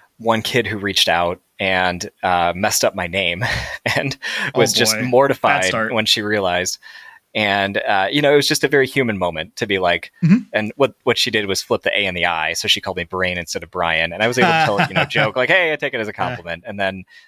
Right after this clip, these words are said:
Speaker 1: that was the end of it. And, you know, I'm sure it doesn't have any major impact on her life, but it is nice to be a, a human who's understanding and encouraging in those moments.
Speaker 2: I love it. That's awesome.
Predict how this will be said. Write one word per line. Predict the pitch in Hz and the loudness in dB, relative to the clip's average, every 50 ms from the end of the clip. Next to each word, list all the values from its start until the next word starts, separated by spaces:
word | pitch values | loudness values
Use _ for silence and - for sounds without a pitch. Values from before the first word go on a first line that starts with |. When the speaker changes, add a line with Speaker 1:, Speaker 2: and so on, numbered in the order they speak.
| _ _ _ | _ _ _
Speaker 1:
that | 98 | -2
was | 92 90 - | -2 -2 -4
the | - 87 | -2 -2
end | 87 85 | -2 -2
of | 85 82 | -4 -6
it. | 85 80 - - | -6 -6 -4 -2
And, | 120 123 131 _ _ | -4 -4 -4 _ _
you | - 104 | -4 -2
know, | 98 90 | 0 0
I'm | 87 | 0
sure | 95 - - 101 | 0 -2 -4 -4
it | 92 | -4
doesn't | 90 85 82 87 | -6 -8 -8 -4
have | 87 87 82 | -4 -4 -4
any | 85 85 | -6 -10
major | 85 82 82 - 85 82 | -8 -8 -8 -8 -8 -10
impact | 82 - 92 82 - - | -8 -6 -8 -8 -8 -8
on | 85 | -14
her | 80 80 | -14 -10
life, | 82 87 87 78 - - _ | -8 -4 -4 -4 -4 -6 _
but | - 95 87 85 - _ - - _ _ _ | -2 0 0 0 -4 _ -20 -20 _ _ _
it | 143 | 2
is | 160 156 131 | 2 4 4
nice | 127 113 104 - | 2 2 2 2
to | - 110 | 0 -2
be | 90 98 90 90 | -2 0 0 0
a, | 92 73 | 0 0
a | 92 | -2
human | 90 - - 123 110 101 98 92 90 90 92 - | -4 -2 -2 -2 0 0 0 -2 -4 -4 -10 -12
who's | - 110 101 95 - - | -10 -8 -6 -4 -4 -4
understanding | 104 104 90 90 - - 92 85 82 85 87 82 80 | -6 -8 -4 -2 -2 0 0 -2 -2 -2 -4 -6 -4
and | 78 | -8
encouraging | 78 76 - - 82 80 - - - - | -10 -10 -12 -14 -14 -12 -12 -12 -14 -14
in | - | -20
those | - - - _ | -20 -20 -18 _
moments. | - - - - - - - _ _ _ _ _ _ _ _ _ _ _ _ _ _ _ _ _ _ _ - | -18 -18 -18 -12 -12 -12 -12 _ _ _ _ _ _ _ _ _ _ _ _ _ _ _ _ _ _ _ 0
Speaker 2:
I | |
love | 120 120 117 | 2 2 2
it. | 98 - - | 0 -2 -6
That's | - 107 - 113 | -6 -4 -2 0
awesome. | 104 101 - 107 104 101 | 2 0 0 -2 -4 -12